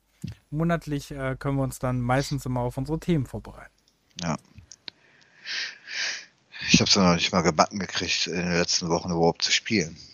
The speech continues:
Speaker 2: Von daher passt das ja voll, ja.
Speaker 1: Ja, du hast ja
Speaker 2: Aber ich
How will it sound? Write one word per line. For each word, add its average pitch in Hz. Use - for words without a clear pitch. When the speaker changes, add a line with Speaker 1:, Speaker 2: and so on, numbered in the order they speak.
Speaker 2:
Von 80
daher 87
passt -
das -
ja 82
voll, 82
ja. 78
Speaker 1:
Ja, -
du 113
hast 120
ja 120
Speaker 2:
Aber 165
ich -